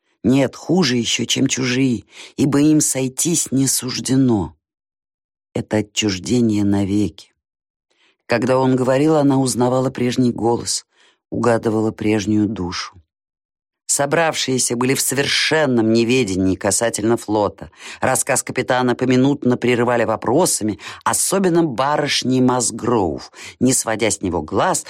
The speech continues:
то и дело спрашивали о жизни на борту, и что там едят, и как спят, и тому подобное.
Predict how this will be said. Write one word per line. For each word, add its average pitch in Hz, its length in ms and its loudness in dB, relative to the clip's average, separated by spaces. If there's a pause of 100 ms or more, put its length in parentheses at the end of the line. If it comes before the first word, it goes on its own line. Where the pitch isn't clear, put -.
(160)
то 131 80 0
и 123 80 4
дело 113 240 0
спрашивали 139 800 0
о 120 80 -2
жизни 151 340 2
на 147 140 4
борту, 123 540 -2 (240)
и 131 80 0
что 127 180 -2
там 104 160 0
едят, 95 580 -2
и 104 40 -8
как - 220 -4
спят, - 640 -2
и - 80 -4
тому 120 300 0
подобное. 82 720 -4